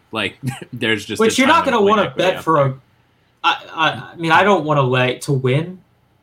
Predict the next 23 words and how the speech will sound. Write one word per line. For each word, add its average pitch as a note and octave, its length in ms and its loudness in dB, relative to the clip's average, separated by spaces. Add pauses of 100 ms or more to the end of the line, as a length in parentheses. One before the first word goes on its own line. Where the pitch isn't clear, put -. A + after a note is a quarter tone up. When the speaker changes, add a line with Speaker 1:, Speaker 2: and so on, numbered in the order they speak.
(360)
Speaker 2:
You D#3+ 100 -8
know, C#3 80 2
I B2+ 100 4
wouldn't C#3 260 2
wanna A2 160 -6
lay, G#2 460 -10 (1500)
you C3 100 -6
know, A2+ 100 0
anything B2+ 300 2
under A2 220 -2
ten A#2 240 -4
to G#2+ 80 -6
one. A2 420 -6 (1300)
Speaker 1:
Oh, E2+ 200 -2
for A#2+ 180 -6
sure. G2+ 240 -6
Yeah, F2 280 -4
I G2+ 80 -4
mean, A2 280 -6
Speaker 2:
Yeah. G#2+ 340 -4 (340)
Speaker 1:
look, F3 200 -6 (340)
<clears throat> - 100 -20
re-, B2+ 300 -4